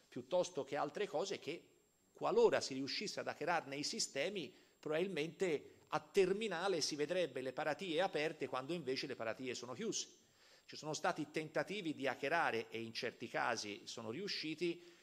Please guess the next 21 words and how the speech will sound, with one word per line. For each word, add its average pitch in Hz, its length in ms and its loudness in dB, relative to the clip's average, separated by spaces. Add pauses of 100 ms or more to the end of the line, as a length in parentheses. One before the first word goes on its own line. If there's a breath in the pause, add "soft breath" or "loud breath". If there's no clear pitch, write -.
(160)
i 156 60 -2
sistemi 190 480 0
di 151 100 -4
controllo 175 420 -2
di 160 100 -4
alcune 139 340 -4
centrali 139 680 -2
per 127 220 -10
produrre 123 560 -8
energia, 127 520 -8 (100)
centrali 101 460 -10
a 104 120 -14
carbone, 117 420 -12
centrali 107 380 -10
a 107 40 -10
gas, 139 440 -6
centrali 131 680 -4
nucleari 143 840 -2
laddove 117 400 -6
ci - 140 -10
sono. 123 340 -2